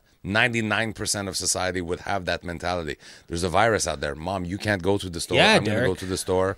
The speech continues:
Speaker 2: You're
Speaker 1: I'm
Speaker 2: right.
Speaker 1: gonna leave you your groceries there, wave to you,
Speaker 2: This is
Speaker 1: tell
Speaker 2: what
Speaker 1: you I
Speaker 2: keeps
Speaker 1: love
Speaker 2: me
Speaker 1: you
Speaker 2: up at
Speaker 1: from
Speaker 2: night.
Speaker 1: ten feet away. You know, and, and after three days, if I'm feeling okay, then I can give you a hug.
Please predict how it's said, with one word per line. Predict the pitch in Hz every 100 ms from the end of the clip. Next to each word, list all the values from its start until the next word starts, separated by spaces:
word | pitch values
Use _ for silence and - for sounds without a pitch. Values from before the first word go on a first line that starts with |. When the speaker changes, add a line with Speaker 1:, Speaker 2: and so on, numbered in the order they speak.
| -
Speaker 2:
You're | 113 143
Speaker 1:
I'm |
Speaker 2:
right. | 196 226
Speaker 1:
gonna | 87
leave | 87 104 110
you | 101
your | 95 87
groceries | 95 95 - 85
there, | 85 90 92
wave | 87 87 95 -
to | 95
you, | 95 95 98 -
Speaker 2:
This | 123 123
is | 147
Speaker 1:
tell | 156
Speaker 2:
what | 90
Speaker 1:
you |
I |
Speaker 2:
keeps | 170 185
Speaker 1:
love | 143
Speaker 2:
me | 160
Speaker 1:
you |
Speaker 2:
up | 175 175
at | 127
Speaker 1:
from | 101
Speaker 2:
night. | 98
Speaker 1:
ten | 104 95
feet | 107 101
away. | 95 92 90 90 92 - - _ _
You | 90
know, | 92 90 92 -
and, | 90 90
and | 90 82 95 -
after | 95 95
three | - 104
days, | 95 98
if | 90 92
I'm | 90
feeling | 98 92 87
okay, | 85 92
then | 85 87
I | 85
can | 92
give | 85 80
you | 85
a | 80
hug. | 67 92